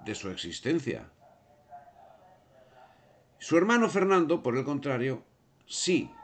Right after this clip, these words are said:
era educado en España. En esos momentos, la anarquía se, se enseñoreaba del reino. Las represalias sangrientas se repetían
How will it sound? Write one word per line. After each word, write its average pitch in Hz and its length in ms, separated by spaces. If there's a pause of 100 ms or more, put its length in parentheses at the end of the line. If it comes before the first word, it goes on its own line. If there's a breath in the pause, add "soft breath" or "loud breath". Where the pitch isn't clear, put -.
(160)
era 92 280
educado 76 420
en 69 80
España. - 480 (640)
En 107 120
esos 98 200
momentos, 190 540 (380)
la 95 200
anarquía 147 800 (180)
se, - 320
se 123 460
enseñoreaba 110 840
del 85 180
reino. 73 440 (180 loud breath)
Las 104 280
represalias 117 680
sangrientas 147 840
se 127 240
repetían 101 840